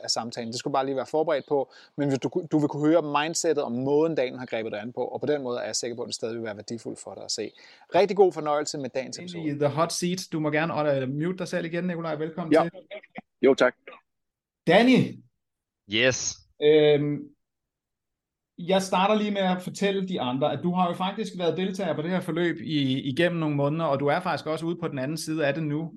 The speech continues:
Speaker 2: Øhm,
Speaker 4: Mhm.
Speaker 2: og du har været sådan lidt, øh, silent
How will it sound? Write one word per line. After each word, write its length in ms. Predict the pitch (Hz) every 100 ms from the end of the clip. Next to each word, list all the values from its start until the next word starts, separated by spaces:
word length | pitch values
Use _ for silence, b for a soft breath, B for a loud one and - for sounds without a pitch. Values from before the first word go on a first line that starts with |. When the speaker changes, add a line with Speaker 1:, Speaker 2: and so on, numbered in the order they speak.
| -
Speaker 2:
Øhm, 320 | 139 135 123
Speaker 4:
Mhm. 200 | 120 120 120 b b _ _
Speaker 2:
og 120 | 151
du 60 | 156
har 80 | 160
været 160 | 156
sådan 200 | 165 165 165
lidt, 220 | 190 190
øh, 400 | 185 160 135 127
silent 540 | - 147 190 214 190